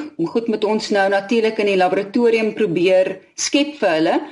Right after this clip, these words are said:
Anders is hulle heeltemal, ehm, buite daardie konteks en dan groei hulle ook nie.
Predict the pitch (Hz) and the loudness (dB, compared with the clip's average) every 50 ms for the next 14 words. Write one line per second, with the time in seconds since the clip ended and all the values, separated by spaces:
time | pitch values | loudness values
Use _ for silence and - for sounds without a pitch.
0 | - - - - - 220 240 262 247 240 - 247 214 202 196 190 156 185 185 220 | -16 -20 -8 -4 -2 0 0 0 0 -2 -2 0 0 0 0 2 2 0 0 0
1 | - - 339 240 208 190 185 190 190 190 - - - 160 180 170 156 151 175 156 | 0 -2 0 2 2 2 4 4 2 0 -2 -2 -2 -2 0 0 0 0 0 0
2 | 175 170 - 254 208 196 180 175 180 190 185 - - 226 233 240 233 294 277 285 | 0 0 -2 -2 0 2 2 2 0 -2 -4 -4 -4 -2 -2 0 0 -2 -2 0
3 | - 262 226 202 196 208 220 - - 233 233 220 208 208 190 180 156 151 147 143 | -2 -2 0 0 0 -2 -2 -4 -2 0 0 2 2 2 0 0 0 0 0 -2
4 | 147 - - - - 156 - - | -2 -6 -10 -8 -8 -8 -10 -12